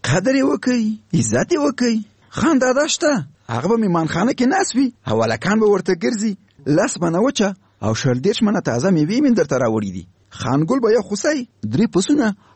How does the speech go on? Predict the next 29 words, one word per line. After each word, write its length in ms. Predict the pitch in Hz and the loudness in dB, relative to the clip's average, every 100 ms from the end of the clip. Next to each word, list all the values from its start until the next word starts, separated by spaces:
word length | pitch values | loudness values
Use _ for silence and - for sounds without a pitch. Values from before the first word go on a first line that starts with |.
| - | -8
او 120 | 87 | -4
لس 180 | 110 208 | -2 0
دانې 200 | 262 226 - | 0 0 2
پیل 100 | 143 | 0
مرغان 340 | 123 110 226 240 | 0 0 -2 0
ملال 280 | 202 160 120 | 0 0 -2
کي 220 | - 107 - - | -6 -10 -10 -10
او 100 | - | -6
خدای 360 | - 117 120 135 | -2 0 0 0
در 160 | 226 269 | 0 -2
به 80 | |
ترې 160 | 247 226 | -2 0
رنګارنګ 680 | 226 285 302 294 285 185 233 220 | 2 0 0 -2 -2 0 0 -2
خواړه 180 | 180 269 | -2 -2
پخوي 340 | 240 - 339 359 - - | -2 0 0 -2 -6 -4
او 60 | 139 | 0
مېمانخانې 540 | 139 120 110 - 147 202 | 0 0 -2 -4 -2 0
ته 60 | |
به 100 | 233 | 2
یې 60 | 226 | 2
وروړي. 300 | 226 233 233 - - | 2 0 -4 -6 -6
مېلمانه 460 | 127 139 120 127 - | 0 0 0 -2 -2
خو 80 | 214 | 0
نور 140 | 233 | 0
څه 120 | 254 262 | 0 0
نه 40 | 403 | 0
غواړي، 260 | 370 277 | 0 0
ولې 280 | 294 392 349 | 0 0 2
ونئ؟ 300 | 247 202 135 | 0 0 -2